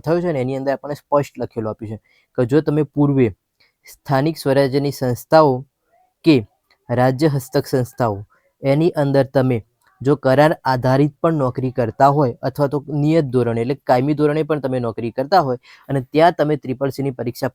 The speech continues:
પાસ કરેલી હોય તો ફરીથી તમારે ત્રિપલ સીની પરીક્ષા પાસ કરવાની રહેતી નથી. હવે આ પરિપત્રને આપણે એક ઉદાહરણ સાથે સમજવાનો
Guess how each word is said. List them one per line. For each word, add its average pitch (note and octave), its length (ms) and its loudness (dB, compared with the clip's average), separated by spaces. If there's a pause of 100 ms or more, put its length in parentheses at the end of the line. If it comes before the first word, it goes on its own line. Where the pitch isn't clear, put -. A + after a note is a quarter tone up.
પાસ A2+ 160 -4 (140)
કરેલી D3+ 400 2
હોય A#2+ 180 0 (420)
તો C3+ 120 -2 (100)
ફરીથી D3 400 0
તમારે A#2+ 320 -2
ત્રિપલ C#3+ 340 -6
સીની B2+ 240 -6
પરીક્ષા A2+ 400 -6
પાસ A2+ 280 -6
કરવાની G#2+ 440 -6
રહેતી A2+ 300 -8 (520)
નથી. - 340 -4 (640)
હવે C3+ 180 2 (140)
આ F3 120 4
પરિપત્રને B2 600 -2 (400)
આપણે D3 280 0 (120)
એક D3+ 80 -2 (160)
ઉદાહરણ C#3 360 0
સાથે C3+ 320 -4
સમજવાનો A#2 420 -4